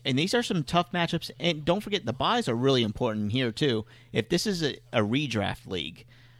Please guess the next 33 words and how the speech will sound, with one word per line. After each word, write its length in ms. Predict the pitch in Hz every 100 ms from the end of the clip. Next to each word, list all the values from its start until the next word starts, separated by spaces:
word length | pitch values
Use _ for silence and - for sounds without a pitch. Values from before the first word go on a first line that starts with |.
| - - - - -
I 260 | 113 170 185
think 200 | 185 170
I'm 140 | 151
gonna 140 | 135
sell 220 | 123 127 120
Carson 320 | 113 104 110
Wentz 160 | 107
after 160 | 104 95
this 160 | 95 -
week. 180 | 95
He 100 | 95
should 300 | 98 - 165
do 160 | 143 143
fairly 340 | - 127 135
well 280 | 135 104 95
against 220 | 101 90
San 120 | 92 104
Francisco. 520 | 123 113 - 95 107 - - - - - - - - - - - -
I'm 300 | - 139 185
selling 320 | 180 170 160 92
him. 140 | 107 - - - -
As 160 | 123 131
good 140 | 170
as 120 | 170
he 140 | 165 131
is, 160 | 113 -
I'm 180 | 127 147
selling 320 | - 131 123
him. 80 | 117
If 180 | 104 131
you 100 | 156
can 180 | 180 165
get, 300 | 156 135